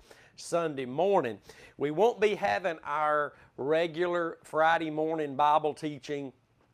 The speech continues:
on righteousness that we've been having, uh, this week.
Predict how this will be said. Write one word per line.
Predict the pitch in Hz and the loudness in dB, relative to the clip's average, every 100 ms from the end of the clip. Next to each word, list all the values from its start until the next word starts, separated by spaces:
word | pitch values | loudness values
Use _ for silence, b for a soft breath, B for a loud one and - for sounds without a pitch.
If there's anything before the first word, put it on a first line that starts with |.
| _ _ _ - | _ _ _ -2
on | 139 139 | 0 2
righteousness | 135 143 156 - 120 - 113 113 | 4 4 4 0 -10 -10 -12 -12
that | - - | -12 -8
we've | 123 127 117 | -6 -6 -4
been | 120 | -6
having, | 110 131 127 123 127 120 B B B B | -6 -6 -4 -6 -8 -10 B B B B
uh, | 123 127 123 120 117 | -4 0 2 0 0
this | 135 156 - | -2 -2 -4
week. | 135 139 135 - | -2 -2 -2 -12